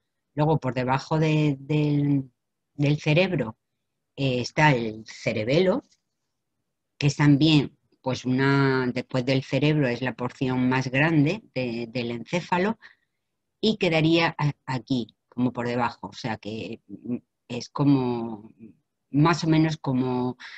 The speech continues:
hacia la mitad, de la mitad para abajo, de lo que es la distancia entre la base de la uña y la articulación, ¿vale? Entonces se trabajaría esa zona.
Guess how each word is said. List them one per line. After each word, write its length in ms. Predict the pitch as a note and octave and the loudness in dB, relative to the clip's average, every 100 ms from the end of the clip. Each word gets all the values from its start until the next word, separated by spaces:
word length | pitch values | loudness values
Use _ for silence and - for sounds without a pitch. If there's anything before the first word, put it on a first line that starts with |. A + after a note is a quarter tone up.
| - _ | -20 _
hacia 460 | - C#3 - D3 C3+ | -2 -2 0 0 2
la 140 | C3+ | 2
mitad, 720 | C3 B2+ - E3+ E3+ E3+ E3 - _ | 2 0 2 4 4 4 -2 -8 _
de 140 | B2+ | -6
la 80 | B2+ | -4
mitad 300 | B2 B2+ D3 | -4 -2 -2
para 200 | C#3+ D3 | 2 2
abajo, 480 | D#3 E3 D#3+ E3 F3+ _ _ _ _ _ - | 4 2 0 -4 -4 _ _ _ _ _ -2
de 140 | C#3 | 2
lo 120 | C#3+ | 2
que 100 | - | 2
es 120 | D3+ D#3+ | 0 2
la 140 | D3 | 2
distancia 720 | D3 D3 - E3+ E3 D#3 B2 | 2 0 0 0 0 -4 -8
entre 300 | A2+ A#2+ A#2+ | -8 -10 -8
la 100 | B2 | -4
base 260 | B2 C#3 D#3 | -2 -2 0
de 120 | D#3 | 0
la 140 | D#3 D#3 | 2 2
uña 460 | E3 E3 E3+ E3 - - | 2 2 0 -2 -6 -6
y 180 | E3 F3 | -2 0
la 220 | E3+ D#3+ | 0 0
articulación, 1000 | D#3 _ C3+ - B2 A2 - B2 A2 F#2+ _ _ _ _ _ _ _ - | -2 _ -10 -8 -8 -10 -8 -8 -8 -10 _ _ _ _ _ _ _ -10
¿vale? 220 | A#2+ C3+ | -4 0
Entonces 280 | D3 C3 C3 | 0 -2 -6
se 120 | B2+ | -8
trabajaría 600 | - B2+ B2 - B2 C3+ | -6 -4 -4 -6 -6 -4
esa 220 | C#3 A#2+ A2 | -4 -8 -14
zona. 300 | A2 G2+ | -14 -14